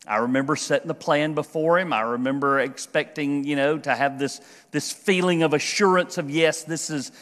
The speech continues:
you know, this is the way, walk in it and, you know, and go and be blessed." And, uh, and my heart was just restless the whole time, and all those quiet times I had every day and asking the Lord, I never had peace in my heart about what I wanted to do.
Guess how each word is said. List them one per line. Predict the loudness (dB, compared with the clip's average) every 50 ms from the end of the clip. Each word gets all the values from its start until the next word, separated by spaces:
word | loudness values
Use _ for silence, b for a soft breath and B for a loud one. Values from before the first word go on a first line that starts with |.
| B B
you | B 2 2
know, | 2
this | 2 0 -2 -2 -2 -4
is | -6 -4
the | -2 -2 0
way, | 4 4 4 4 4
walk | 4 4 4 4 4 2 0 -2
in | 0 0
it | 0 -2 -2 -2
and, | -2 -2 0 0 0
you | -2 0
know, | 0 0 0 0
and | 0 -2 -2 -2 0
go | 0 2 2 2
and | 0 0
be | -2 -4
blessed." | -4 -2 -2 -2 -2 -4 -4 -8 -14 -20 -20 _ _ _ b b b b b b b b b b b b b b b b b b -10
And, | -8 -6 -4 -4 -4 -6 -6 -8
uh, | -8 -10 -10 -8
and | -6 -2 0
my | 2 2 2
heart | 2 0 0 0 0 -2
was | -6 -10 -8
just | -10 -10 -10 -8 -6
restless | -2 -2 -2 -2 -2 -6 -12 -12 -12 -12 -12 -14 -20 -20 -20 -20 _ _ _ _ _ _ _ _ _ _ _ _ _ _ _ _ _ -20
the | -10
whole | -6 -2 -2 -2 -2
time, | -4 -6 -6 -4 -2 0 0 0 -2
and | -2 0
all | 2 2 2 2 2 2
those | 0 -2 -4 -4
quiet | -4 0 2 2 2 0 -4
times | -6 -4 -4 -2 -4 -4 -4
I | -6 -4
had | -4 -4 -4 -4
every | -4 -6 -6 -6 -6 -4
day | -4 -4 -2 -4 -4 -6 -10 -16 -20 _ b b b b b b b b b b b b
and | -4 -4
asking | -2 -4 -4 -6 -6 -6 -4
the | -2
Lord, | -2 -2 -2 -2
I | -2 -4
never | -4 -4 -2 0 0 2 0 0 0 -2 -6
had | -6 -4 -6 -6 -8 -10
peace | -12 -12 -10 -10 -10 -10
in | -10
my | -10 -10
heart | -10 -8 -8 -8 -8 -8
about | -8 -10 -10 -12
what | -12 -10 -8 -8 -8 -8
I | -8 -10 -10
wanted | -10 -10 -10 -12 -12 -12 -14
to | -16 -18
do. | -18 -18 -20 -20 -20